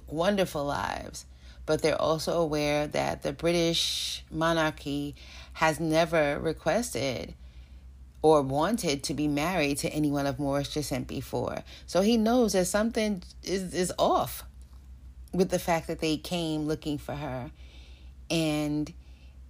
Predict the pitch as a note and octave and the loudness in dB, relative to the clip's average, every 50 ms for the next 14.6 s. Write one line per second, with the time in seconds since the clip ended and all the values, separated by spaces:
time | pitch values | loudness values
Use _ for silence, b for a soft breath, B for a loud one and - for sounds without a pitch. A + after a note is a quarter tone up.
0 | - - - - - - - - G3 F#3 G3 G3+ G3+ G3 F#3+ F#3+ F#3 F3 - - | -20 -20 -16 -8 -4 -2 -2 0 0 0 0 0 0 0 0 0 -2 -2 -2 -2
1 | D#3+ D#3 D#3 D3+ D3 C#3+ - - - - - - - - - - - - - - | 0 0 0 0 -2 -4 -6 -10 -14 -16 -18 -18 -18 -18 -16 -12 -8 -6 -4 -4
2 | - - - - - - - - - - - - - - - - - - - - | -4 -6 -6 -8 -10 -12 -14 -16 -18 -20 -20 -20 -20 -20 -20 -20 -20 -20 -20 -20
3 | - - - - - - - - G3+ G#3 G#3 G3+ F#3 F3+ - E3 D3 D3 C#3 - | -20 -20 -20 -20 -14 -4 0 0 2 2 0 0 -2 -2 -2 0 0 0 0 -2
4 | - - - - - - - - - - - - - - A#3+ B3 B3+ C#3+ - F3+ | -8 -12 -16 -20 -20 -20 -18 -18 -16 -12 -6 -2 0 0 2 2 2 0 0 0
5 | - E3+ D3+ C3+ D3+ C#3+ C#3 C#3+ C#3+ C#3+ - - D#3+ D3 D3 D3 C#3+ - B B | 0 0 -2 -2 -2 -4 -2 -2 -4 -4 -2 0 0 0 0 0 -2 -4 B B
6 | B B B B B B B B B - A#3+ B3 A3 F#3+ G3 G3 F#3+ - F3+ E3+ | B B B B B B B B B 2 2 4 6 6 4 4 4 2 2 2
7 | E3 D#3+ - - E3+ E3 E3 D#3 D3+ D3 D3 D3 D3+ D3 C#3 - B B B B | 2 0 0 -2 -2 0 2 2 2 2 0 -2 -4 -6 -8 -12 B B B B
8 | B B B B D#3+ E3+ G#3 G#3+ G#3 - G#3 F#3+ G3 F3+ F3 - E3 D#3 D3 D#3+ | B B B B 2 4 4 4 2 0 -2 -2 -2 0 0 0 0 2 4 4
9 | F3 F3+ - - F#3+ F#3+ G3 G3 F#3+ E3+ F3 F#3 F#3 F3+ F3+ - - - G3 F3+ | 4 4 4 4 4 4 4 4 2 4 4 4 4 4 2 0 0 0 0 0
10 | F3+ F3+ - - - - - E3+ E3+ E3+ E3 E3 E3 E3+ F3 F#3 F3+ F3 E3+ D#3+ | 0 -2 -2 -6 -8 -6 -2 0 2 2 2 2 2 2 2 2 2 2 2 2
11 | D#3 E3 D#3+ - - F3 E3 E3 D#3+ - - E3 F3+ F3+ F3+ E3 D3 C#3 C3+ - | 0 0 -2 -2 0 0 0 0 0 -2 -2 -2 0 0 2 0 0 0 -2 -2
12 | - D3+ b b b b b b b b b b b b b - - - - - | -4 -6 b b b b b b b b b b b b b -20 -20 -20 -20 -10
13 | - - G#3 G3+ G3+ F3 F3 G3 F#3+ - - - G3 F#3+ F3+ - - - F#3 E3+ | -4 0 2 2 2 2 0 0 -2 -2 -2 -2 0 0 0 2 2 2 2 2
14 | - - - - F3+ F3 F3 E3 - - - - | 0 -2 -2 0 2 2 2 2 -2 -6 -14 -16